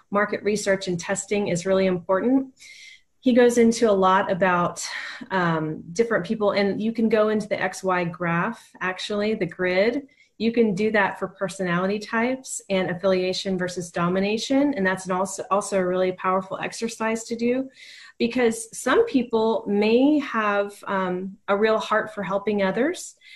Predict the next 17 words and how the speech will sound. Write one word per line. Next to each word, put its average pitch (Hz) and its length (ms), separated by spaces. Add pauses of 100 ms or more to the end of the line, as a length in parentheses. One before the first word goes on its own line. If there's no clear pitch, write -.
(200)
um, 180 480
but 196 240
they 208 140
may 214 240
need 247 340
to 196 120
be 175 140
in 165 100
that 160 180
dominant 156 460
place. - 360
They 214 180
may 262 200
need 247 380
to 202 120
be 175 140
seen. - 480